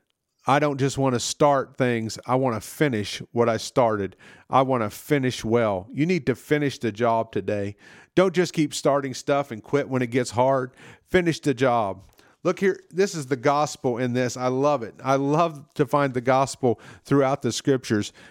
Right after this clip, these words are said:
But, but get this picture. The very sword that Goliath meant to destroy David with, David turned around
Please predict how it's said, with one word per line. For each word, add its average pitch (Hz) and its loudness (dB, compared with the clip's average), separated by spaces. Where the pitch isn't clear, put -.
But, 135 0
but 165 0
get 220 2
this 180 0
picture. 123 0
The 135 2
very 147 2
sword 196 2
that 131 0
Goliath 135 0
meant 139 0
to 147 0
destroy 143 0
David 131 0
with, 104 -2
David 147 2
turned 135 2
around 120 0